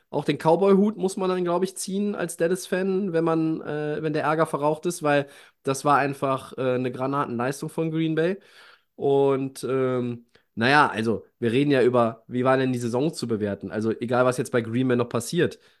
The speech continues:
äh, die Saison ist doch super. Die Jungs haben jetzt zwei Spiele Playoff-Erfahrung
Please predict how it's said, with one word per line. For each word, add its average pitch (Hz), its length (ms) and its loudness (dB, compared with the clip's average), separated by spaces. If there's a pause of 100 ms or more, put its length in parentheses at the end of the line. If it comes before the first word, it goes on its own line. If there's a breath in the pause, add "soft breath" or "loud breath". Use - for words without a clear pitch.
(140)
äh, 110 180 -2
die 110 80 -2
Saison 120 220 0
ist 117 100 -4
doch 117 80 -2
super. - 440 -6
Die 117 120 -4
Jungs 139 380 2
haben 147 240 2
jetzt 135 200 -2
zwei 147 200 2
Spiele 151 260 -4
Playoff-Erfahrung 165 840 0